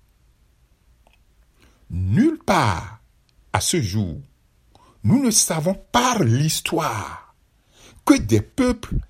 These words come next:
aient volontairement décidé d'être oisifs. Mais nous n'avons vu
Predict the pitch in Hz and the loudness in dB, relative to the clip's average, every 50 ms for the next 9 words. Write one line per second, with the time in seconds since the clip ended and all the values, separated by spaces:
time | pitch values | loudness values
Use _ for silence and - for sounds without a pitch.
0 | _ _ _ _ - 220 214 165 107 78 76 90 139 160 160 165 160 160 160 160 | _ _ _ _ 4 4 4 4 0 -4 0 4 4 4 4 2 0 -4 -4 -4
1 | - 160 156 151 156 175 190 202 143 110 - - 139 165 - - - 147 143 165 | -2 -2 -2 -2 -2 -2 -4 -4 -4 -6 -6 -4 -4 -2 -2 -2 -4 -6 -6 -8
2 | 185 151 98 123 160 175 - - _ _ _ - 175 156 143 156 143 120 170 170 | -8 -6 -4 -4 -4 -4 -6 -12 _ _ _ -2 0 2 2 2 0 -2 -4 -4
3 | 156 - - - - - _ _ _ _ _ _ _ _ _ _ _ _ _ _ | -6 -10 -12 -14 -18 -20 _ _ _ _ _ _ _ _ _ _ _ _ _ _
4 | - _ _ _ _ _ _ _ _ _ _ _ _ _ _ _ _ _ _ _ | -20 _ _ _ _ _ _ _ _ _ _ _ _ _ _ _ _ _ _ _
5 | - - - - _ - 98 95 92 104 165 190 170 156 127 113 120 139 143 113 | -20 -20 -20 -20 _ -6 -4 -2 -2 -2 -2 -4 -4 -4 -4 -4 -4 -4 -6 -6
6 | 78 71 76 95 139 185 226 - | -8 -6 -4 -4 -4 -4 -4 -8